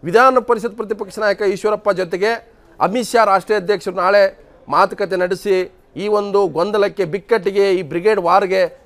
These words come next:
ತೆರೆ ಎಳಿತಾರ ಅನ್ನುವಂಥ ಪ್ರಶ್ನೆ ಕೂಡ ಇಲ್ಲಿ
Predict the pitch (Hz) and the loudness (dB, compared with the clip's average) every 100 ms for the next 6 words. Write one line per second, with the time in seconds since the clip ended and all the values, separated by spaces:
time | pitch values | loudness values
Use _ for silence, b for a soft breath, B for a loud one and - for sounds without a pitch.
0 | _ - 190 202 185 180 190 185 175 165 | _ -2 2 2 0 0 2 2 0 -2
1 | 175 160 - 175 160 190 151 _ 135 156 | -6 -8 -8 -10 -6 -6 -6 _ -14 -8
2 | 139 120 | -8 -10